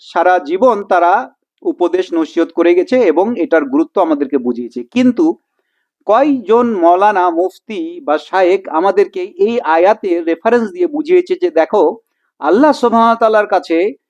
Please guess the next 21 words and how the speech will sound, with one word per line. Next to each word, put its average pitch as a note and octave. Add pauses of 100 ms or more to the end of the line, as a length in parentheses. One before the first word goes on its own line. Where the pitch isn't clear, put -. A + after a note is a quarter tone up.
(500)
কোরআনুল A3+
কারীম G#3
যে G3
আমরা E3+
পড়ি, F#3 (400)
সেইটা F#3+
বুঝাটা D#3
বেশি A#3
গুরুত্বপূর্ণ। G#3 (1000)
তাই F#3
যদি E3+
সালাতের F3+
ভিতরে F3
রুকুরও B3
ভুল F#3
হয়, C#3+ (140)
সিজদারও A3
ভুল D#3+
হয়, C#3 (500)
অন্য A#3+
কোনো G3